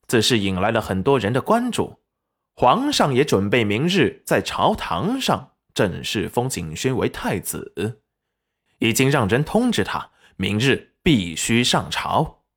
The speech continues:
想了想，又来到了一处暗室。此时里面安静极了。裴母王氏见到裴元君时，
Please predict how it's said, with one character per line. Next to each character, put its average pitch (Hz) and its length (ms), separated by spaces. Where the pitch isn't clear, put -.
想 143 300
了 190 80
想， 113 720
又 117 220
来 87 320
到 113 160
了 92 220
一 98 180
处 - 380
暗 185 280
室。 - 400
此 - 220
时 87 460
里 98 160
面 98 240
安 156 200
静 131 260
极 95 300
了。 - 300
裴 101 220
母 98 240
王 107 260
氏 87 300
见 110 160
到 98 100
裴 98 260
元 107 280
君 196 280
时， 135 420